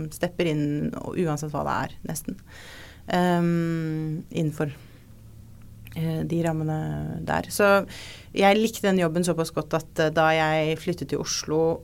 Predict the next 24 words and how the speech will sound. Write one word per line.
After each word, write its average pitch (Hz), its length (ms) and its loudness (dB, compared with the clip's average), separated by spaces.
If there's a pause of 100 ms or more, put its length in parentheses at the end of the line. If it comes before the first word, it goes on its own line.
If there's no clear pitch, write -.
(140)
så - 160 -4
fortsatte 160 400 -4
jeg 160 160 4
å 160 60 2
jobbe 151 200 -2
for, 147 220 -2
eh, 147 680 -4 (100)
for 151 240 -4
hun, 156 380 -4
eh, 156 500 -4
jeg 160 120 -4
var 156 200 -4
assistent 151 400 -10
for 156 160 -2
i 160 200 -4
mange 160 200 -4
år, 247 320 2
men 180 280 0
jeg 170 200 -4
fikk - 220 -4
også 160 180 0
en 151 100 2
ny, 147 200 2 (220)
ehm, 139 680 -2